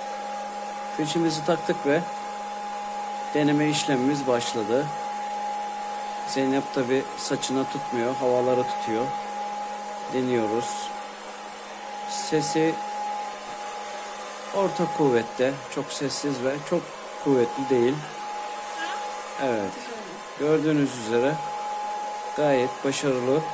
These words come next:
kullanışlı bir ürün. Hepinize tavsiye ederiz. Evet,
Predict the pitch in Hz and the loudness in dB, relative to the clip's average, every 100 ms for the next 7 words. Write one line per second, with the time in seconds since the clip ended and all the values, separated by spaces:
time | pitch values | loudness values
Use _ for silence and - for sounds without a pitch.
0 | - 139 135 135 131 - 139 131 123 113 | 0 4 4 6 4 2 0 0 2 2
1 | 143 165 - - - - - - - - | 2 0 -4 -8 -8 -8 -8 -8 -10 -10
2 | - - - - - - - 160 151 135 | -10 -8 -8 -6 -4 -4 -2 0 2 2
3 | 123 127 135 139 123 - 123 117 117 143 | 2 0 2 2 2 2 2 2 4 2
4 | 151 - - - - - - - - - | 0 -2 -4 -6 -8 -8 -8 -8 -10 -10
5 | - - - - - - - - - - | -10 -8 -8 -8 -10 -10 -8 -8 -8 -8
6 | - - 831 - 831 855 831 - - - | -8 -8 -6 -6 -8 -8 -6 -6 -6 -6
7 | 831 831 - 831 831 831 831 - 831 831 | -6 -8 -8 -8 -6 -6 -4 -4 -4 -4
8 | 831 855 831 831 679 622 698 571 659 719 | -4 -4 -4 -6 -8 -10 -8 -8 -6 -6
9 | 762 784 807 - 135 120 | -4 -4 -4 -2 -2 -2